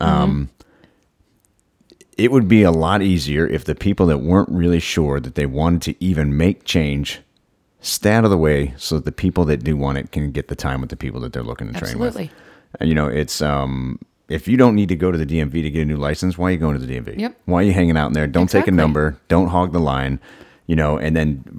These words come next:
Speaker 2: certainly don't pollute everyone around you with your reasons for why you can't do something.
Speaker 1: Yes.
Speaker 2: You need to go, go check yourself, figure out what's going on with you
Speaker 1: Yep.
Speaker 2: mentally first,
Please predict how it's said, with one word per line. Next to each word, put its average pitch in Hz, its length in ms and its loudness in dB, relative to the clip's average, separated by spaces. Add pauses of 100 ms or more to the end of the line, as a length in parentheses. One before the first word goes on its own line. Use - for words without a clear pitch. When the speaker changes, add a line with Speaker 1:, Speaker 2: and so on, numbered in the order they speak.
(120)
Speaker 2:
certainly 92 320 2
don't 92 260 0
pollute 90 420 2
everyone 76 300 0
around 76 380 2
you 69 200 -4
with 71 360 -4
your 76 180 -2
reasons 78 480 2
for 78 100 -6
why 73 160 -2
you 69 180 -6
can't - 400 -2
do 76 140 -2
something. 62 420 -8
Speaker 1:
Yes. 202 400 -8
Speaker 2:
You 90 80 2
need 113 120 6
to 92 80 0
go, 85 340 4 (220)
go 107 160 6
check - 280 0
yourself, 95 380 2
figure 80 260 0
out 69 80 0
what's 87 180 -2
going 92 180 4
on 90 120 6
with 82 120 2
you 87 60 4
Speaker 1:
Yep. 80 60 2
Speaker 2:
mentally 80 300 0
first, 78 420 -4